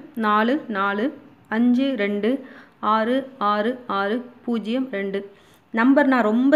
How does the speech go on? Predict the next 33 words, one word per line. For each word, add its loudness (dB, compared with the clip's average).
ஸ்பீடா 2
சொல்றேன்னு 2
WhatsApp-ல 0
கேட்டிருந்தாங்க. 2
"இவ்வளோ 0
ஸ்பீடா 0
சொன்னா 2
எங்களுக்கு -2
எப்படி 0
புரியும்னு?" -2
சொல்லியிருந்தாங்க. -2
அதனால -2
நிறுத்தி -2
நிதானமா 0
சொல்லியிருக்கேன். -2
நோட் 0
பண்ணிக்கோங்க -8
நம்பரை. -8
நைன் -4
டபுள் -6
ஃபோர் -2
ஃபைவ் -2
டூ -4
ட்ரிபிள் -4
சிக்ஸ் -8
ஜீரோ -4
டூ. -6
இந்த 2
நம்பருக்கு -2
உங்களோட -2
ஊரையும் -2
பேரையும் -4
சேர்த்து -4